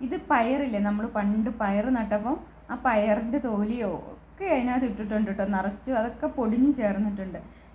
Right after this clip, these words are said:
ശരിക്കും പൊടിയാനുള്ളൊരു മരുന്നുണ്ട്, അത് ഞാൻ ഒഴിച്ചില്ല, അതുകൊണ്ടാട്ടോ ഇങ്ങനെ, അല്ലെങ്കിൽ അത് ശരിക്കും പൊടിഞ്ഞ് വന്നേനെയായിരുന്നു കേട്ടോ.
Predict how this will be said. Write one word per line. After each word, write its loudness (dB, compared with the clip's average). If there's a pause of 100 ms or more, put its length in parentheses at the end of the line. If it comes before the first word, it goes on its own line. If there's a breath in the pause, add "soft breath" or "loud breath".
(120)
ശരിക്കും -4 (140)
പൊടിയാനുള്ളൊരു 4
മരുന്നുണ്ട്, 2 (340)
അത് -2 (100)
ഞാൻ 4 (100)
ഒഴിച്ചില്ല, -2
അതുകൊണ്ടാട്ടോ 0
ഇങ്ങനെ, 0 (280 loud breath)
അല്ലെങ്കിൽ 0
അത് -2
ശരിക്കും -2
പൊടിഞ്ഞ് 2
വന്നേനെയായിരുന്നു -2
കേട്ടോ. 0